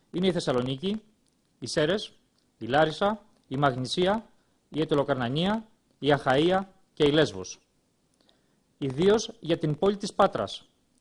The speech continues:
Εν ώψη του Αγίου Ανδρέα, αυτής της μεγάλης γιορτής για την πόλη, εφιστούμε την προσοχή σε όλους,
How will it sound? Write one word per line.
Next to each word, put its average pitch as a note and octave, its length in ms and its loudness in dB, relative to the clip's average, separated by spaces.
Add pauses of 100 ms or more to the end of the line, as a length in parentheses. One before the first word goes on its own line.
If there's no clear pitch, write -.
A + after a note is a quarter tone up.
(320)
Εν C#3+ 200 -4
ώψη G3+ 220 -2
του G3+ 120 4
Αγίου D#3+ 260 4
Ανδρέα, F3 540 2 (680)
αυτής C3+ 240 -6
της G3 140 -8
μεγάλης F3+ 340 2
γιορτής F3 260 2
για E3 100 2
την B2+ 120 -4
πόλη, D3 400 0 (800)
εφιστούμε D3 500 -2
την G#3 240 -2
προσοχή E3+ 600 0
σε - 140 -6
όλους, D3+ 540 2